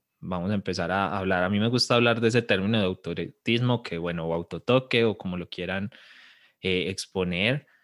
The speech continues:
A mí me gusta mucho definirlo como el conjunto de actividades de autocuidado y respeto a la divinidad sexual que habita en cada uno.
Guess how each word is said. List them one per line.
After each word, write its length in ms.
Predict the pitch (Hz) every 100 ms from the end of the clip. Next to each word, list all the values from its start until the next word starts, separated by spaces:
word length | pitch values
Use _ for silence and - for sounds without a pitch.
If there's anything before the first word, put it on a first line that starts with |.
| _ _
A 100 | 98
mí 80 | 98
me 100 | 107
gusta 320 | 120 120 127
mucho 300 | 123 120 - 123
definirlo 640 | 110 101 95 92 98 107
como 500 | 120 110 90 85 -
el 200 | 98 95
conjunto 600 | 110 107 107 127 117 127
de 100 | 139
actividades 840 | 135 - 104 98 98 92 98 117 120
de 140 | 95
autocuidado 1120 | 113 131 135 127 - 110 101 95 98 117 - -
y 160 | 127
respeto 680 | 135 131 - - 117 107 113
a 40 | 110
la 80 | 98
divinidad 560 | 95 92 92 90 87
sexual 580 | 87 101 101 - 104 98
que 120 | -
habita 340 | 98 101 98 98
en 80 | 98
cada 320 | - 92 92
uno. 340 | 90 82 80